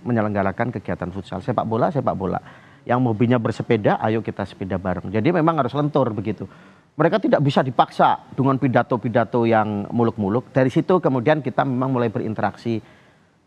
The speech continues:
"Oke, kalau, eh, klub, klub sepak bolamu ingin maju," begitu, titipkan aspirasinya, bikin program-program yang bau-, bagus untuk, eh, pelatihan-pelatihan.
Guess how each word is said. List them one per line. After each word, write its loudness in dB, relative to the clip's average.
"Oke, 2
kalau, 2
eh, 4
klub, 2
klub 0
sepak 2
bolamu 2
ingin 2
maju," 0
begitu, -6
titipkan 0
aspirasinya, -4
bikin 2
program-program 0
yang 0
bau-, -2
bagus -2
untuk, -6
eh, 0
pelatihan-pelatihan. -2